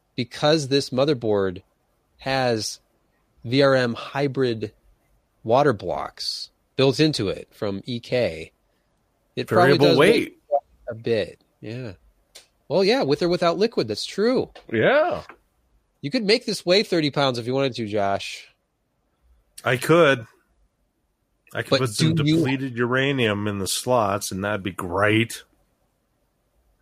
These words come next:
Speaker 1: Do you have the standoffs for it?
Speaker 3: No, I don't.
Speaker 1: Can your standoffs handle a thirty pound motherboard? Uh,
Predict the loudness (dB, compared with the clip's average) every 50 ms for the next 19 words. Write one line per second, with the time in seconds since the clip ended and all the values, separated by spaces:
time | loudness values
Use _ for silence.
0 | _ -6 -2 0 2 2 4 4 4 2 2 0 -2 -4 -4 -4 -8 -8 -6 -2
1 | -2 0 0 0 0 0 0 2 2 0 -2 -4 -10 -10 -6 0 2 4 4 4
2 | 4 2 -2 -10 -14 -16 -16 _ _ _ _ _ _ _ _ _ _ _ _ _
3 | 0 2 2 2 2 2 0 0 0 0 0 0 -4 -6 -8 -12 -14 -14 _ _
4 | _ _ _ _ -8 -4 -4 -4 -2 -4 -2 0 2 2 2 4 4 2 2 0
5 | -2 -4 -2 -2 -2 0 0 -2 -2 -2 -2 -2 -2 -2 -2 -2 0 -2 0 0
6 | 0 -2 -2 -4 -4 -4 -6 -6 -8 -12 -20 -18 -16 -16 -14 -14 -14 -14 -16 -16
7 | -14 -10 -4 0 2 4 4 4 2